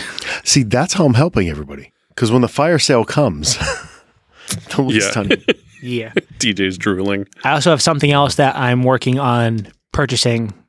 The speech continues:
Speaker 1: via the Kevin Smith Circle, kind of, that
Speaker 3: Mm-hmm.
Speaker 1: I'll,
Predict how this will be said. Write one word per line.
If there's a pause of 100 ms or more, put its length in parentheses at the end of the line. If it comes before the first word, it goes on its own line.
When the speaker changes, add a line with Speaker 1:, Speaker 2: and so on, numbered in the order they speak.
(160)
Speaker 1:
via (180)
the (200)
Kevin
Smith
Circle,
kind
of,
that
Speaker 3:
Mm-hmm.
Speaker 1:
I'll,